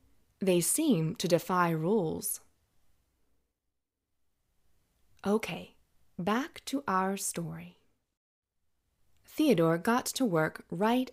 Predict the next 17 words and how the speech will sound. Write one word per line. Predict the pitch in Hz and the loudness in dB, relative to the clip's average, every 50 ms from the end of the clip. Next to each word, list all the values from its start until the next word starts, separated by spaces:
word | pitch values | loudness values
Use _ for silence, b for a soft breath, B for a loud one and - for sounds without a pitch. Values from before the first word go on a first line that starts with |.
| - - | -6 -4
away. | 247 240 226 175 151 147 147 156 170 - _ _ _ _ _ _ _ _ _ _ _ _ _ _ _ _ _ _ _ _ _ _ _ _ _ _ _ _ _ - | -2 0 0 -2 -4 -6 -10 -12 -14 -18 _ _ _ _ _ _ _ _ _ _ _ _ _ _ _ _ _ _ _ _ _ _ _ _ _ _ _ _ _ 2
The | 196 220 | 4 4
lead | 233 233 262 302 349 381 370 | 6 6 4 4 4 4 2
sculptor | - - - 196 175 170 - - 196 - | 0 -2 -2 -2 -2 -2 0 -2 -2 0
introduced | - 202 233 247 - 285 202 - 175 175 175 - | 0 0 0 0 0 -2 -2 -2 -2 -2 -2 -2
Theodore | - 175 160 156 151 156 156 156 160 | -2 -2 0 0 0 0 0 -2 -2
to | - - 180 | -4 -4 0
where | 185 190 196 214 | 2 2 2 2
he | 208 202 226 | 0 0 -2
would | 262 262 | 0 0
be | 285 277 | 0 -2
working | 254 196 170 160 160 - 175 170 | 0 0 0 0 0 -2 -2 -2
in | 170 175 | 0 -2
the | 202 | -2
cathedral. | 196 - 226 - 277 269 226 - 160 151 151 156 151 - _ _ _ _ _ _ _ _ _ _ _ _ _ _ _ _ _ _ _ - | -4 -6 -6 -4 -2 -4 -2 -2 -4 -4 -6 -6 -8 -12 _ _ _ _ _ _ _ _ _ _ _ _ _ _ _ _ _ _ _ -2
"Hello, | 302 311 302 240 170 | 0 2 4 2 2
Theodore. | - - 156 156 156 160 160 170 208 269 302 - | 2 2 2 2 4 4 4 4 4 2 0 -4